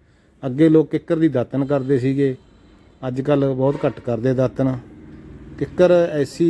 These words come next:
ਇਹ ਇੱਕ ਜੜੀ ਬੂਟੀ ਹੈ, ਜਿਹਦੇ ਨਾਲ ਕਈ ਕਿਸਮਾਂ ਦੇ ਰੋਗ ਵੀ ਦੂਰ ਹੁੰਦੇ ਨੇ,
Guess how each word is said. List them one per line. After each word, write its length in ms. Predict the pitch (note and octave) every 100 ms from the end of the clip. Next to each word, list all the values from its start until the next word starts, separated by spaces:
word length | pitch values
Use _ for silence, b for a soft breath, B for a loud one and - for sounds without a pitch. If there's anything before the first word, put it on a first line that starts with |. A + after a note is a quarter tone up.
| D#3+
ਇਹ 320 | D#3 C#3 D3
ਇੱਕ 360 | C#3+ - C#3+ C3 - - - - - - -
ਜੜੀ 340 | A#2+ A#2+ B2
ਬੂਟੀ 380 | C#3+ C#3+ D3 C#3+
ਹੈ, 100 | C#3+
ਜਿਹਦੇ 260 | B2+ C3+ D3
ਨਾਲ 180 | C#3+ C3+
ਕਈ 200 | D3 E3
ਕਿਸਮਾਂ 360 | D#3+ C#3+ C3+ C3
ਦੇ 120 | B2+
ਰੋਗ 200 | A#2+ A#2+
ਵੀ 140 | A2+ B2+
ਦੂਰ 220 | B2 B2
ਹੁੰਦੇ 260 | A#2+ B2 B2+
ਨੇ, 140 | B2